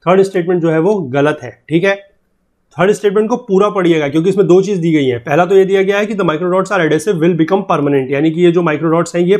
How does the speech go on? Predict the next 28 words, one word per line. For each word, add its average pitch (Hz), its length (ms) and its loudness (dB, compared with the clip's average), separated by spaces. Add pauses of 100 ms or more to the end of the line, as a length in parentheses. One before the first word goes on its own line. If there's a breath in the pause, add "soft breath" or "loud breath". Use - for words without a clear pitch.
परमानेंट 165 420 0
बन 156 160 0
जाएंगे, 131 280 -2 (1080)
ठीक 170 160 2
है? 202 100 2 (520)
Which 202 300 0
can 208 240 0
be 226 120 0
removed, 175 440 2 (460)
इनको 160 220 2
रिमूव 190 280 2 (100)
किया 175 160 2
जा 170 160 2
सकता 165 300 -4
है 202 140 2 (460 soft breath)
without 175 760 0 (380)
damaging 175 500 2
the 180 140 4
asset। 123 280 -8 (340)
डैमेजिंग 170 680 0
यानी 190 220 2
कि 190 80 -2
जिस 175 140 -2
व्हीकल 156 340 0
के 180 80 0
ऊपर 185 160 0
ये 190 60 0
माइक्रोडॉट 175 520 -2